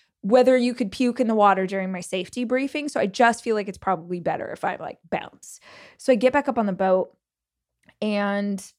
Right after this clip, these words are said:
I have some pictures I'll, I'll put in here if you're watching on YouTube of, number one, I'm back on the boat and I'm, I think I was back on that boat for about eight seconds.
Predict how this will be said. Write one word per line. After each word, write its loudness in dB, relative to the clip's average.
I 0
have -2
some -4
pictures -6
I'll, -2
I'll 0
put -6
in -2
here -4
if -8
you're -4
watching -4
on -8
YouTube -8
of, 4
number 4
one, 2
I'm -2
back 0
on -2
the 0
boat 0
and -4
I'm, -6
I 2
think -2
I 6
was -2
back -2
on -4
that -6
boat -4
for -6
about 0
eight -6
seconds. -10